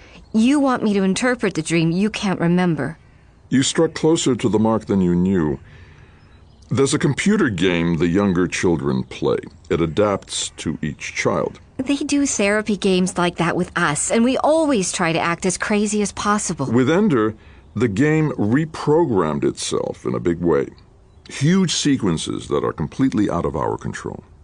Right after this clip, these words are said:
Speaker 2: And when we try to block his access, the game finds a way to pop back up.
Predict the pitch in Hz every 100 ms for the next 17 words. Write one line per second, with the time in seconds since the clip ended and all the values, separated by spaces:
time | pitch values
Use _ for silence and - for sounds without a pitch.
0 | - - - - - - - - 64 69
1 | 82 85 80 73 - 113 110 87 71 98
2 | 104 - 98 92 131 170 - 107 - 104
3 | 90 113 123 - 120 123 120 117 120 117
4 | - - - - 127 131 185 -